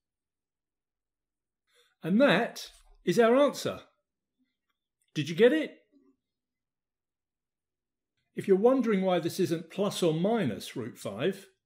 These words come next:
that's because negative root five would make y negative, and if y was negative, then the square root of six plus two root five would have to be negative, which is impossible. So,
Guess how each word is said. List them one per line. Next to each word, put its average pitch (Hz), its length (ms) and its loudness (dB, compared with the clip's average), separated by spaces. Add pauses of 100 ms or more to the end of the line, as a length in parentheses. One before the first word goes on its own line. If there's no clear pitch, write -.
(500)
that's 180 180 -6
because 151 400 -2
negative 170 560 0
root 139 180 -4
five 143 520 -4 (360)
would 127 140 -8
make 143 260 -4
y 170 280 0
negative, 120 560 -6 (1000)
and 139 120 -4
if 131 100 -10
y 220 300 4
was 139 200 0
negative, 131 720 -4 (720)
then 143 180 -2
the 127 60 -4
square 226 360 2
root 175 280 2
of 139 80 -6
six - 340 -10
plus - 320 -10
two 226 240 0
root 147 240 -2
five 175 380 -2
would 120 80 -6
have 123 160 -6
to - 60 -16
be 117 120 -6
negative, 131 640 -6 (560)
which 135 240 -4
is 110 80 -6
impossible. 113 640 -6 (1300)
So, 214 480 -2